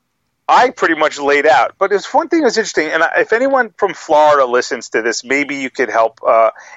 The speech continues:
answer this question, because I've been looking online and I can't find anything. I believe it was March sixth. We got off the air, we got, we got off the ground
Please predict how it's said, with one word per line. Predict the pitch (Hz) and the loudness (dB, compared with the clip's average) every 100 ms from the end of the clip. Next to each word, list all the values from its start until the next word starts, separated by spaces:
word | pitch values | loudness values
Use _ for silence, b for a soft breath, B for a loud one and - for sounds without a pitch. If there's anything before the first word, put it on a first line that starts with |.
| - | -6
answer | 139 131 123 | -4 -4 -6
this | 120 | -4
question, | 123 113 - | -2 -2 -4
because | 113 110 | -4 -2
I've | - 143 | 0 0
been | 156 170 | 0 -2
looking | 190 190 | -2 0
online | 175 151 143 139 | 0 0 -2 -2
and | 131 | -4
I | 127 | -6
can't | - 185 175 - | -6 -6 -6 -10
find | - 139 135 135 _ _ _ _ _ _ _ | -4 -2 0 -4 _ _ _ _ _ _ _
anything. | 147 139 113 107 101 B B - | -2 0 -2 -6 -6 B B -6
I | 120 | -4
believe | 107 147 202 | -2 0 2
it | |
was | 180 127 | 0 0
March | 123 131 185 214 | -2 2 2 2
sixth. | - 165 - - - B B B B B B B B | 0 -2 -2 -8 -14 B B B B B B B B
We | - 135 | -4 -2
got | 135 185 | 2 2
off | 220 - | 2 0
the | 190 | 0
air, | 170 147 | 2 2
we | 151 | 0
got, | 151 180 | 2 2
we | 160 127 | 0 0
got | 160 196 | 2 4
off | 208 b b _ _ | 2 b b _ _
the | - | -8
ground | 151 147 143 139 135 | -2 0 0 -2 -6